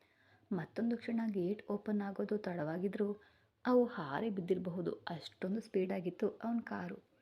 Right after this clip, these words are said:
ಸೌರಭ್ ಒಳಗಡೆ ಬರೋ ಅಷ್ಟರಲ್ಲಿ ಕುತ್ತಿಗೆಗೆ ನೆಕ್ ಬೆಲ್ಟ್ ಹಾಕೊಂಡು ತಲೆಯಲ್ಲಿ ತುಂಬಿದ ಕುತಂತ್ರಗಳಿಂದ ಸೌರಭ್ನನ್ನ ಹೇಗೆ ಹೊಡಿಬೇಕು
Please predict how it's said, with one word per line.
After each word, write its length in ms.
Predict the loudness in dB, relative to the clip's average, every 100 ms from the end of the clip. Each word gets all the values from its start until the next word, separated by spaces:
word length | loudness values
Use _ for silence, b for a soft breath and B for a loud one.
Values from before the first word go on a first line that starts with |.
| b b b b b b -12 -4
ಸೌರಭ್ 360 | -2 0 0
ಒಳಗಡೆ 320 | 0 0 -2
ಬರೋ 340 | -2 0 4 4
ಅಷ್ಟರಲ್ಲಿ 400 | 4 0 0 0
ಕುತ್ತಿಗೆಗೆ 540 | 2 2 4 0 0
ನೆಕ್ 380 | 0 0 -4 -2
ಬೆಲ್ಟ್ 220 | -2 -2
ಹಾಕೊಂಡು 440 | -4 -4 -2 -2 0
ತಲೆಯಲ್ಲಿ 460 | -2 -2 0 0
ತುಂಬಿದ 340 | 0 0 0 -2
ಕುತಂತ್ರಗಳಿಂದ 760 | -4 -4 -2 0 0 0 0 0 -2 0
ಸೌರಭ್ನನ್ನ 460 | 0 2 2 0 -2
ಹೇಗೆ 400 | -4 0 0 0
ಹೊಡಿಬೇಕು 760 | 0 2 4 2 2 2 2